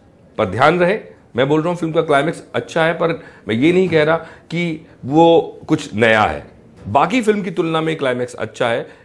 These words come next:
पर कुछ नया या अलग नहीं है। और अब कुछ मेरे व्यक्तिगत विचार। कान फिल्म फेस्टिवल में फिल्म को सराहना मिली, स्टैंडिंग ओवेशन मिला, पर मैं समझने की कोशिश कर रहा हूँ क्यों?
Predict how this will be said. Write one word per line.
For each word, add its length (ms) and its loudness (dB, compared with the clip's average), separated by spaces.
पर 560 -2
कुछ 160 -8
नया 480 -2
या 120 -6
अलग 360 -6
नहीं 240 -14
है। 160 -18
और 140 0
अब 260 -2
कुछ 180 -4
मेरे 240 0
व्यक्तिगत 460 -6
विचार। 340 -16
कान 200 0
फिल्म 160 -2
फेस्टिवल 340 -2
में 180 -4
फिल्म 240 -6
को 120 -4
सराहना 360 -4
मिली, 280 -6
स्टैंडिंग 380 -4
ओवेशन 300 -4
मिला, 240 -4
पर 120 2
मैं 120 2
समझने 300 0
की 100 -8
कोशिश 300 -4
कर 160 -4
रहा 120 -6
हूँ 280 -10
क्यों? 160 -6